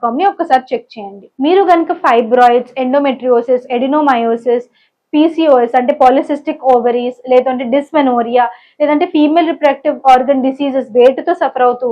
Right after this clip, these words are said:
ఉన్నా ఫిడికస్ హోమియోపతిని మీరు ఎందుకు చూస్ చేసుకోవాలి? ఎందుకంటే ఫిడికస్ హోమియోపతి stands for highest chance of health అండి. ఇక్కడ మేము త్రీ ప్రిన్సిపల్స్ క్లియర్ గా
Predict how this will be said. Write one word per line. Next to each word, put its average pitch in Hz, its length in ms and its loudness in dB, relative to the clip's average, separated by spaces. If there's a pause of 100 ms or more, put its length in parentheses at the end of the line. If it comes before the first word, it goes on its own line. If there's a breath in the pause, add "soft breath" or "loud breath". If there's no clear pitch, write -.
ఉన్నా 214 180 -10 (420 soft breath)
ఫిడికస్ 339 380 -2
హోమియోపతిని 285 560 -4
మీరు 349 160 2
ఎందుకు 277 300 -4
చూస్ 269 240 -6
చేసుకోవాలి? 208 500 -6 (360)
ఎందుకంటే 349 340 -2 (100)
ఫిడికస్ 294 400 -2
హోమియోపతి 294 460 -4
stands 233 340 -8 (120)
for 302 100 2 (100)
highest 285 420 0
chance 277 260 -2
of - 140 -4
health 240 280 -2
అండి. 220 140 -6 (320 soft breath)
ఇక్కడ 302 220 0
మేము 269 220 -2
త్రీ 311 100 2 (140)
ప్రిన్సిపల్స్ 311 560 -2
క్లియర్ 254 260 0
గా 320 60 4